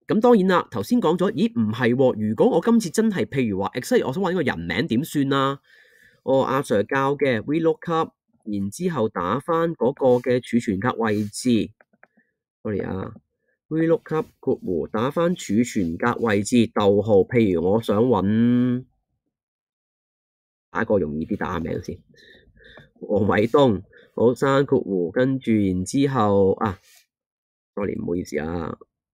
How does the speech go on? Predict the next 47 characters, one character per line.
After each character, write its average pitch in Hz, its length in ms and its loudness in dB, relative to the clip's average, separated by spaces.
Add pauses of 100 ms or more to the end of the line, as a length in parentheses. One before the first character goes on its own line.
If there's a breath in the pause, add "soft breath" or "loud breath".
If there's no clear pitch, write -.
(360)
我 80 120 -6
要 87 100 -4
括 - 200 -8
咗 80 200 -4
先， 98 300 -2
呢 123 120 2
度 117 140 4
揀 90 340 2
個 120 140 6
次 120 240 2
序 113 160 4
啦， 147 220 2
揀 104 260 0
晒 139 180 2
佢 135 120 4
啦。 196 240 2 (400 loud breath)
嗱， 76 240 -6
記 98 140 2
住 82 120 0
啊， 95 140 2
做， 95 220 4
咪， 87 80 -2
咪， 78 180 -6
擺 85 120 0
明 113 120 4
錯 98 220 0
誤 90 40 -4
法， 90 200 -2
示 - 120 -8
範 82 200 -2
嚟 76 100 0
嘅 - 20 0
呢 92 80 4
個。 92 200 -4 (580 soft breath)
逗 104 200 4
號， 95 300 4 (460 soft breath)
我 127 80 4
想 160 140 6
搵 175 80 6
第 135 120 6
幾 131 120 6
格 147 100 2
啊？ 131 560 0
哦， 117 460 2
我 117 280 2
想 131 180 -2
搵， 147 1000 0